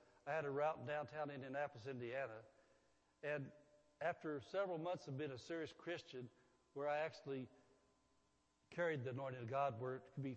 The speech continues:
felt by people and get around me, it totally shocked me. From executives of big corporations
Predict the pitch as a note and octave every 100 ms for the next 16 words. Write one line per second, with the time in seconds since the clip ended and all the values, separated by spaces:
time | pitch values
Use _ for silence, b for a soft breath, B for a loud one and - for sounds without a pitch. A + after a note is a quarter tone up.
0 | - C#3+ B2+ B2 A2+ - B2+ - A#2+ _
1 | - C3+ D#3 C#3+ C#3+ D#3 D3 B2 A#2+ A#2+
2 | B B B B F3 - - G3+ F3 C#3+
3 | - G3+ A3+ A3 - B2+ A2+ G2+ F#2 -
4 | - b b b _ _ _ _ _ _
5 | _ _ _ _ _ _ - E3 D3+ C3
6 | C3 G3+ G3 F3+ C#3+ C#3+ B2+ F3 C3 F#3
7 | E3+ D#3+ D3+ F3 - F#3 E3